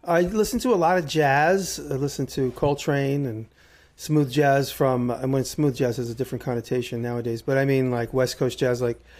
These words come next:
uh, um, Chet Baker and, uh,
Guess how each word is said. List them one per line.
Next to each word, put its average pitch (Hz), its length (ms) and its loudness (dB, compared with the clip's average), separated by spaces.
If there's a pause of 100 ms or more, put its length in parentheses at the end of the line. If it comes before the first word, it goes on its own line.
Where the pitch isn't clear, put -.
(440)
uh, 120 760 0 (100)
um, 113 580 -2 (320)
Chet - 260 -2
Baker 135 600 2
and, 113 420 -4 (120)
uh, 113 360 -6